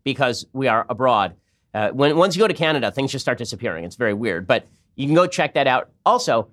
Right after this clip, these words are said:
when you get all of those things, you also get access to the Daily Wire Backstage. Coming up, election night, Tuesday, November sixth. Don't miss our election night, Daily Wire Backstage.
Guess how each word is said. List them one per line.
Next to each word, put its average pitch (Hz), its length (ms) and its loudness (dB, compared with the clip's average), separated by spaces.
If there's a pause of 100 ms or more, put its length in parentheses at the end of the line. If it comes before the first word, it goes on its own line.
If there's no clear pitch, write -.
(140)
when 175 140 2
you 180 40 4
get 208 160 2
all 196 140 4
of 170 80 -4
those 180 160 -4
things, 196 240 -4
you 175 80 0
also 185 220 0
get 170 180 0
access 180 400 -2
to 190 140 -6
the 165 80 -8
Daily 190 200 4
Wire 185 200 4
Backstage. 180 540 0
Coming 196 260 2
up, 180 220 2
election 170 420 0
night, 101 180 -2
Tuesday, 180 400 -2
November 147 320 0
sixth. - 320 -6
Don't 196 260 2
miss 151 360 0 (280)
our 147 240 2
election 170 500 2
night, 156 280 0
Daily 180 240 2
Wire 165 260 4
Backstage. 147 760 -2